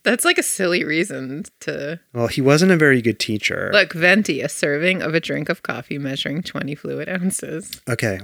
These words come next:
Speaker 2: well, I was embarrassed. He threw me out of the class, and so I don't understand Spanish.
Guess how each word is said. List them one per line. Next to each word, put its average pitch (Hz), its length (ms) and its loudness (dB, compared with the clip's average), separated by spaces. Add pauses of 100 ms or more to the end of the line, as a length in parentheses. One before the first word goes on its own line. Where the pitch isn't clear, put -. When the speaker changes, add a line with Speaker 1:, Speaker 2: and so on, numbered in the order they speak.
Speaker 2:
well, 117 260 0 (840)
I 120 120 0
was 139 160 4
embarrassed. 113 1120 4 (280)
He 120 160 -12
threw 131 320 2
me 135 140 6
out 123 180 6
of 107 80 0
the 117 80 -2
class, 101 640 -2
and 110 180 -2
so 107 300 2
I 117 100 0
don't 123 240 0
understand 113 680 -2 (140)
Spanish. - 760 -6